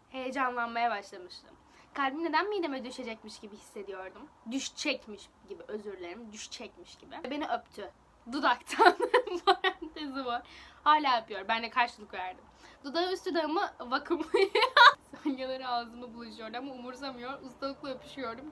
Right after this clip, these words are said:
çünkü bu ilk öpücüğümdü. Ustalıkla öpüşüyorsun ama bu ilk öpücüğüm.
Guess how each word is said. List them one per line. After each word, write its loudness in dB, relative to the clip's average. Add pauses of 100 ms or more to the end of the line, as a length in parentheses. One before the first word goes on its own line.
çünkü -12
bu -10
ilk -8
öpücüğümdü. -12
Ustalıkla -2
öpüşüyorsun -6
ama -2
bu -10
ilk -14
öpücüğüm. -16